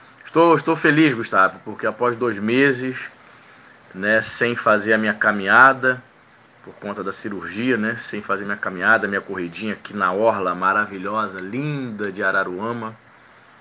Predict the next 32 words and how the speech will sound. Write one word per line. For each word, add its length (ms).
que 60
é 60
uma 200
bênção, 420
é 20
um 20
privilégio 580
morar 240
aqui. 360
Johnny 260
Oliveira, 500
graça 300
e 20
paz, 380
querido, 380
tudo 180
bem? 280
Muito 160
boa 140
noite, 180
seja 200
bem-vindo. 480
Então, 320
após 280
dois 200
meses 340
aí, 340
é, 640
quietinho 760
na 80
minha 160
recuperação 920